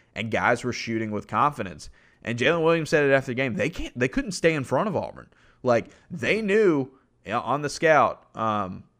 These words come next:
what play, eh, eh, they had to tweak some of their sets and they had to do some things differently.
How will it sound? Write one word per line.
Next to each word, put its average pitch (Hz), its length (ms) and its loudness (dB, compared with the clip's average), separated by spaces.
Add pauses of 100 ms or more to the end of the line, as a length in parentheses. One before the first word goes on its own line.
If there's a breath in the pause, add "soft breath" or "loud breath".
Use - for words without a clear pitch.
(340)
what 117 360 4
play, 123 200 0
eh, 113 240 -2
eh, 76 460 -20
they 120 240 0
had 131 160 2
to 127 80 -2
tweak 147 320 -2
some 160 160 -6
of 156 80 -8
their 156 100 -2
sets 123 420 0
and 113 80 -12
they 107 60 -6
had 107 120 -2
to 98 60 -10
do 101 160 -6
some 147 160 -10
things 139 260 -8
differently. 101 560 -6